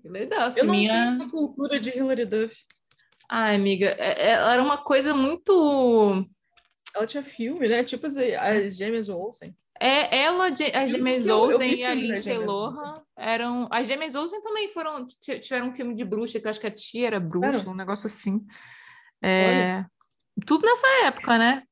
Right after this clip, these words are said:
Speaker 1: Final dos anos
Speaker 2: É.
Speaker 1: noventa, início dos anos dois mil.
Speaker 2: É verdade, verdade.
Speaker 1: Também foi quando brotou Harry Potter, né?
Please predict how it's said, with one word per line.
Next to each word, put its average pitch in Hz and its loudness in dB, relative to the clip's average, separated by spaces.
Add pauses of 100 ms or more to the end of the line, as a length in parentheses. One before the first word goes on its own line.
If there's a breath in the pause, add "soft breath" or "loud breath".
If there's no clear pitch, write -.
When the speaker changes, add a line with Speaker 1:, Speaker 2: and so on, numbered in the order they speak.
Speaker 1:
Final 247 2
dos 233 -4
anos 240 -4
Speaker 2:
É. 233 0
Speaker 1:
noventa, 226 -4
início 240 -6
dos 226 -6
anos 226 -4
dois 220 0
mil. 214 2
Speaker 2:
É 247 0
verdade, 233 0 (140)
verdade. 208 -8 (480)
Speaker 1:
Também 233 -2
foi 247 -6
quando 226 -6
brotou 220 -2
Harry 208 -6
Potter, 254 -8
né? 214 -6